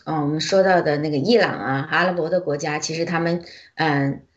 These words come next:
是信仰伊斯兰教的。其实，啊，他们也是，嗯，信仰主耶和华的，因为他们也是，呃，亚伯拉罕的后裔，只是他们是不同的分支而已，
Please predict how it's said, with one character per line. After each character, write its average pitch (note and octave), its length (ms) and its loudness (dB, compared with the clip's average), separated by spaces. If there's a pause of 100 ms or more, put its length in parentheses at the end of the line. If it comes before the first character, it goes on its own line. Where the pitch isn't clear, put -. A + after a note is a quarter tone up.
(140)
是 D#3 420 2
信 D#3+ 220 -4
仰 D3 200 -4
伊 E3+ 60 -2
斯 D#3+ 160 -6
兰 D3 160 -2
教 F3+ 240 2
的。 - 180 -8 (240)
其 G#3 240 2
实， A#3+ 360 2
啊， E3+ 420 -2 (220)
他 C4 180 0
们 C4 360 -2 (220)
也 E3+ 300 0
是， F#3 640 -4 (120)
嗯， D#3+ 280 -6
信 G3+ 300 -4
仰 C#3+ 400 -6 (180)
主 D#3+ 160 -4
耶 E3+ 160 4
和 F#3 140 -2
华 D3 160 0
的， E3+ 80 2
因 F#3 140 2
为 F#3+ 100 -2
他 F#3 160 -4
们 G3+ 160 -2
也 D#3 160 2
是， - 340 -2 (300)
呃， D#3 80 0
亚 E3 140 2
伯 F3 100 4
拉 F#3+ 140 4
罕 F#3 220 -4
的 G3 80 -2
后 D#3 280 -2
裔， C#3 240 -6 (160)
只 F#3 100 -4
是 A3+ 140 4
他 A#3 120 0
们 A#3+ 140 2
是 C4 100 -4
不 A3+ 120 0
同 G3 180 -2
的 G#3 80 -2
分 G3 300 -2
支 G3 180 0
而 D#3 160 2
已， - 300 -12